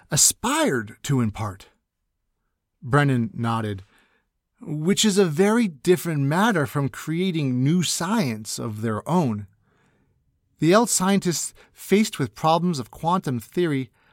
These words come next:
might never have faced that kind of fear before. The dismay of not knowing.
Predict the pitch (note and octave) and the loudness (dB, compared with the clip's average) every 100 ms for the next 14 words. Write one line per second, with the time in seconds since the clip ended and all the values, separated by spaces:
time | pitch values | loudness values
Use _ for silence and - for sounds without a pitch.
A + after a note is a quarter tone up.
0 | - D3 D3 C#3+ E3+ F#3 D#3+ - - D#3+ | -8 -2 2 4 4 2 0 -2 -2 0
1 | E3+ - _ _ A#2 C3 D#3 - - D3+ | 0 -6 _ _ -4 -2 -2 -4 -4 -2
2 | B2+ G2+ - F#3 A3+ G3 A2+ - A2 G2 | -2 -4 -4 0 2 2 -2 -8 -10 -10
3 | F#2+ - _ _ _ _ - B2 C#3 A2+ | -10 -16 _ _ _ _ -10 -2 -2 -2
4 | - - D#3 - D3 D#3 F#3 F3+ A#2+ C3 | -6 0 2 2 4 6 6 4 4 2
5 | D3 C3 A#2 B2 E3 G3 | 2 0 0 0 0 -2